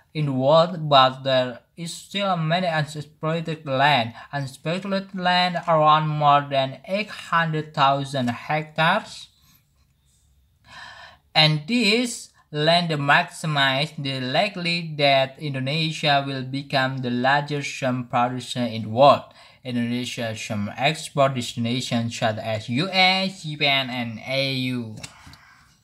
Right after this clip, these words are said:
The problem that's happening right now is the reduced carrying capacity of the environment, environment.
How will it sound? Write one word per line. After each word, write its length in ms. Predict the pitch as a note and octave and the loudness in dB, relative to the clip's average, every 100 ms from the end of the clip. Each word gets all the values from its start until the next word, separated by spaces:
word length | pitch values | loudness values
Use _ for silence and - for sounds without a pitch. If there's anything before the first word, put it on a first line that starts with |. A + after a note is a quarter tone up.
| - - - _ _ _ _ _ _ _ _ _ _ _ _ _ - - - _ _ _ _ _ _ _ _ _ _ _ - - - | -10 -12 -20 _ _ _ _ _ _ _ _ _ _ _ _ _ -20 -20 -20 _ _ _ _ _ _ _ _ _ _ _ -20 -20 -8
The 100 | D3+ | -6
problem 460 | D3 G3 A#3+ C#4 C4+ | 2 6 6 4 0
that's 240 | A#3+ A3 | 2 2
happening 500 | F#3+ G#3 G3+ G3 G3+ | 0 -6 -2 -2 -2
right 300 | G3 F#3 F#3 | 0 2 2
now 400 | F#3 F3 F3 F3 D#3 | 0 2 2 2 2
is 160 | D3+ | 0
the 160 | D3 C#3 C#3 | 2 2 4
reduced 480 | D#3+ F#3 F#3 F3 | 2 2 -2 -8
carrying 400 | - D#3 D3+ D3 | -2 0 2 0
capacity 960 | D3 C3+ C#3 C3 C#3+ C3+ C#3 C#3 C3+ C3 - - _ - - - | 0 -2 -4 -4 -4 -4 -2 -2 0 -4 -10 -20 _ -20 -20 -6
of 260 | - C#3+ C#3 | 0 0 2
the 140 | C3+ B2 | -2 0
environment, 680 | C#3 B2+ C3 B2+ B2+ C3 C3 - | -2 -4 -4 -2 -2 -2 -6 -12
environment. 800 | - C#3+ D3 C3 D3 F3 D3+ E3 | -10 -8 -2 -2 0 0 0 -2